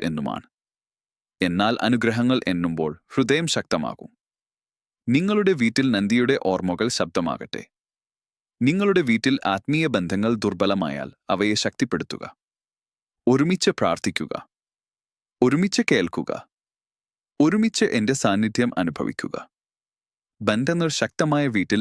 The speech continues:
ആത്മാവ് സുരക്ഷിതമാകും. ഞാൻ നിങ്ങളെ ഒരുമിച്ച് കൂട്ടിച്ചേർക്കുന്നവനാണ്.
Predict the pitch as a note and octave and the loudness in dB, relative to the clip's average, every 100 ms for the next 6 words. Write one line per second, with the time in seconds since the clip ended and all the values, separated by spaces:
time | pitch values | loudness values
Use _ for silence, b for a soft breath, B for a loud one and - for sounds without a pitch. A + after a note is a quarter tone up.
0 | - F2 D#2+ G#2+ A2+ C3 - F2 - D#2 | 0 -2 0 0 0 -2 -2 -4 -2 -2
1 | D#2+ D2 - - _ _ _ _ _ _ | -2 -4 -8 -14 _ _ _ _ _ _
2 | _ _ _ B2 C#3+ F#3 G3+ C#3+ C#3 C3+ | _ _ _ 0 2 2 2 2 4 2
3 | - B2 C3+ C#3 - - A#2 C#3 - F2 | 2 0 2 0 0 0 0 0 0 -2
4 | - F2 E2 D2+ G#1 | 0 -2 0 -2 -6